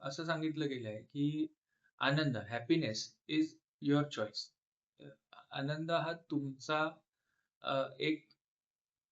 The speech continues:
ऑप्शन आहे, म्हणजे तुम्ही ठरवू शकता की तुम्हाला आनंदित राहायचं का तुम्हाला, अ, दुःखीच राहायचं. ओके,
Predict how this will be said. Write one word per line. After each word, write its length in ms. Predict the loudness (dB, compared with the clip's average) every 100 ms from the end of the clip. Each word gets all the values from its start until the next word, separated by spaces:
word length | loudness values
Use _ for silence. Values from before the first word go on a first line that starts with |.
| _
ऑप्शन 420 | -4 -2 0 0 0
आहे, 100 | -10
म्हणजे 280 | -10 -10 -6
तुम्ही 400 | -4 -2 0 0
ठरवू 280 | 4 6 6
शकता 480 | 4 0 0 0 -2 _ _ _ _ _ -8
की 160 | -6 -4
तुम्हाला 280 | -2 0
आनंदित 520 | 0 0 -2 0 0 2
राहायचं 420 | 0 0 -2 -2
का 140 | -4 -6
तुम्हाला, 460 | -6 -4 0 0 0 -4 _ _ _
अ, 60 | -14 -12 -14 -12
दुःखीच 400 | -12 -6 -8 -6
राहायचं. 340 | -12 -14 -20 _ _ _ _ _ -14
ओके, 220 | -12